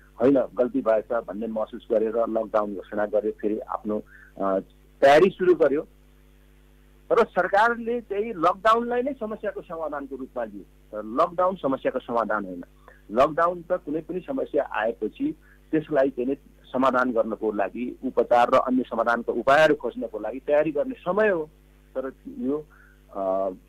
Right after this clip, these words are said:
समय एकदमै खेर फाल्यो। मैले चाहिँ नि सानो उदाहरण दिन्छु, जहिले पनि मेरो निर्वाचन क्षेत्रमा चाहिँ नि कचन कवल,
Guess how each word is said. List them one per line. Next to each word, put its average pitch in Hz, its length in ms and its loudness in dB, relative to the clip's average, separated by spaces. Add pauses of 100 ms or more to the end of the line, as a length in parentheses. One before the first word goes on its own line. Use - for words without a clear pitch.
(180)
समय 143 400 6 (1700)
एकदमै 196 440 4
खेर - 500 -4
फाल्यो। 123 420 -2 (800)
मैले 139 240 2
चाहिँ 151 140 2
नि 151 60 0
सानो 156 340 2
उदाहरण 123 400 0
दिन्छु, 120 280 -8
जहिले 117 260 0
पनि 123 340 -6 (760)
मेरो 120 160 0
निर्वाचन 117 440 0
क्षेत्रमा 113 440 -2
चाहिँ 107 180 -6
नि 113 80 -6 (100)
कचन 117 180 -4
कवल, 110 340 0